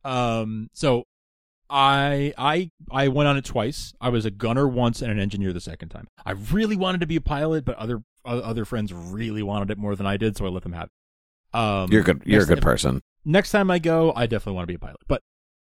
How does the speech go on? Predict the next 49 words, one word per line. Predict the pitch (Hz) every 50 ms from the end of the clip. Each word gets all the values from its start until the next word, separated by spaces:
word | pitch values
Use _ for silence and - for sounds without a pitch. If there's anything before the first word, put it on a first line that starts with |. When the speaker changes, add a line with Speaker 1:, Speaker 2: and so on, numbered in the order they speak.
| _
Speaker 1:
but, | - 123 107 - _ _ -
um, | 110 104 95 92 90 90 90 90 87 85 -
there's | - 123 131
a |
lot | 180 240
of | 247
pressure | - - 131 120 - 123
on | 90
the | 82
pilot. | - - - - - - - _ _ _ _ _ _
You | 123 127
get | 120 165 208 220
in, | 170 117 90 80 101 110 _ _ _ _ _ _ _ _ -
you, | 123 127
you, | 135 120 120 123 120 120 117 110
um, | 107 104 98 101 98
they | 110 117
give | 107 127 131
you | 135
your | 135 143
cards | - 135 131 123 120 -
that | 127 104
have | 104 110 107
your | 101 110
little, | 107 110 107 104 110 110
your | - 107 101
little | 104 107 104 104 -
role | 104 107 110 110 107 104
assignments. | 101 - - 95 92 87 92 107 - - _ _ _ _ _ _
Um, | - 117 107 101 98 92 95 90 92 - _ _ _ -
uh, | 90 92 92 90 85 85 87 87 90 -
and, | - 98 92 95 95 95 95 92 90 - _ _ _ _ -
and | 110 110 107 98 101
here's | - - 175 233 196
the, | - - - _
the, | - 110 98
the | 92 82 95 95 - - -
clever | - - 131 131 117 104 87
thing | - - - - - - - - _ _
is | - 110 101
that | - 120 107 -
there | 123 120 117
are | 113 110 98 -
definitely, | - 131 113 90 - 143 143 131 135 170 190
like, | 170 131 107 - - _ _
four | - - - - - - - - - - 113 107 120 127 123 120 117 123
or | 110 110
five | 98 - - - 90 90 90 87 -
cockpits, | - - 78 73 - - - - - - - - - -